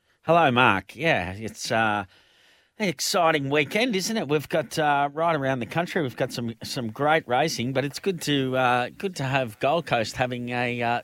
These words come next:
you know, the main meeting on a Saturday, isn't it? They don't, uh, they obviously race, uh, so much throughout the year on the Gold Coast, but often it's, uh, you know, they're the, they're the second meeting in, in Queensland, so it's good to see them, uh,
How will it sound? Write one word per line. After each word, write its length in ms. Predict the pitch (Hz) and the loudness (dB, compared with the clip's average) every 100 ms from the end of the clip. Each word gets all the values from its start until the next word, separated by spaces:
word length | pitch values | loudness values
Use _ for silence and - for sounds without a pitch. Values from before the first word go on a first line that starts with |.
| - | -4
you 140 | 180 | 0
know, 100 | 131 | 0
the 120 | 117 | 0
main 320 | 123 127 139 135 | 2 2 2 2
meeting 280 | 131 131 | 2 0
on 120 | 123 120 | -2 -4
a 40 | |
Saturday, 520 | - 160 160 139 110 | -2 -4 -2 0 0
isn't 180 | 139 156 | -2 -6
it? 140 | 110 | -6
They 100 | 113 | -2
don't, 340 | 139 139 127 - | 0 0 -4 -4
uh, 160 | 120 107 | -6 0
they 140 | 127 | 0
obviously 360 | 139 123 - 101 | 0 -2 -4 -2
race, 440 | 104 123 143 - - - - - _ | 2 2 0 -6 -12 -20 -20 -20 _
uh, 380 | 117 117 117 117 - _ _ | -4 -2 0 -2 -6 _ _
so 380 | - - 151 139 | -14 0 4 4
much 440 | 120 123 - - _ _ _ 147 | 2 -2 -2 -10 _ _ _ -20
throughout 440 | - 131 131 147 135 | -4 4 4 4 0
the 80 | |
year 260 | 117 135 165 | -2 0 0
on 80 | 123 | 0
the 80 | 113 | 0
Gold 300 | 131 131 135 | 2 2 2
Coast, 280 | 165 175 | 0 0
but 240 | 143 120 - - | -4 -4 -8 -2
often 400 | 139 139 143 135 | -2 0 -2 0
it's, 300 | 120 - 135 | -4 -4 0
uh, 320 | 127 123 127 - | 2 2 0 -2
you 80 | |
know, 140 | 131 127 | -2 0
they're 200 | 127 123 | -2 -4
the, 160 | 120 - 120 | -6 -10 -2
they're 180 | 123 | -2
the 100 | 113 | 0
second 400 | 110 - 135 135 | -2 -2 -2 -2
meeting 340 | 120 123 123 120 | 0 0 0 -4
in, 360 | 117 127 120 | -4 -4 -4
in 260 | 117 120 113 | -4 -4 -4
Queensland, 480 | - 147 165 135 110 | 0 0 2 -2 0
so 100 | 127 | 0
it's 100 | 117 | 0
good 180 | 156 147 | -4 -6
to 60 | 120 | -2
see 160 | 131 | 0
them, 280 | 123 120 120 | 2 0 0
uh, 160 | 117 | 0